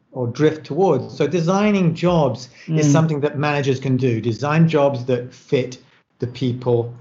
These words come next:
Speaker 1: who you've got.
Speaker 2: Mm.
Speaker 1: Uh, and that's really great. It's not, of course, giving away the shop, because you've got a process that must be
Speaker 2: Yep.
Speaker 1: effective and efficient, um,
Speaker 2: Yep.
Speaker 1: and you've got limited resources. But
Speaker 2: Yep.
Speaker 1: taking that into, into account is the first step to, to seeing that people are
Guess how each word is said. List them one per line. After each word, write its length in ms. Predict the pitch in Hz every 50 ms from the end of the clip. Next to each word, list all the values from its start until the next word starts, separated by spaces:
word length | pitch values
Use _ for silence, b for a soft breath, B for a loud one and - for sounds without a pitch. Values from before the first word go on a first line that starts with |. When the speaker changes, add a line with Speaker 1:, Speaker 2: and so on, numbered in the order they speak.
| - _ _ _ _ _ _
Speaker 1:
who 80 | - 127
you've 280 | 120 117 117 110 104 -
got. 460 | 123 113 107 107 110 - - - - _ _ _ -
Speaker 2:
Mm. 260 | 151 147 143 139 131
Speaker 1:
Uh, 200 | 120 117 117 117 - _
and 140 | - 143 131
that's 320 | 135 135 135 135 - - 135
really 160 | 127 120 117
great. 420 | 113 123 117 110 107 104 104 113 - _ _ _ _ _ _ _
It's 200 | 151 151 156 -
not, 380 | 180 202 220 214 - - - - _ - -
of 100 | 160 -
course, 200 | - 165 131 -
giving 360 | 123 113 143 151 135 147 139
away 580 | 139 135 135 131 127 127 127 123 123 123 127 - - - -
the 220 | 135 120 127 117
shop, 340 | - - 185 165 131 123 -
because 240 | 139 127 - 135 135
you've 100 | 156 156
got 100 | 151 120
a 40 | 117
process 480 | 117 - - 143 139 131 - 131 127 123
that 160 | - 131 123
must 180 | 120 127 120 123
be 80 | 120 113
Speaker 2:
Yep. 80 | 107
Speaker 1:
effective 300 | - 139 143 - - 120
and 180 | 131 147 139 117
efficient, 440 | 117 - 117 117 - - 135 165 165 B B B B B B B -
um, 80 | 135 131
Speaker 2:
Yep. 80 | - 156
Speaker 1:
and 120 | 151 160
you've 80 | 165 175
got 100 | 165 170
limited 280 | 185 202 196 226 214
resources. 600 | 247 233 220 208 233 294 - 220 - - 120 113 -
But 240 | - 151 147 - B B B
Speaker 2:
Yep. 180 | 143 139 - - - _
Speaker 1:
taking 380 | - - 220 240 - 233 214
that 160 | 202 196 175 180
into, 200 | 180 170 170 165 160 165
into 200 | 165 160 156 143
account 600 | 139 135 - - 202 190 160 135 117 - 127 -
is 120 | 139 143 135
the 80 | 139 127
first 440 | - - - 254 233 196 165 - -
step 440 | - 202 165 139 - - - _
to, 180 | - - - -
to 100 | - 139
seeing 220 | 123 - 165 160 151
that 120 | 143 - -
people 300 | 175 180 175 180 165 156
are 200 | 147 147 147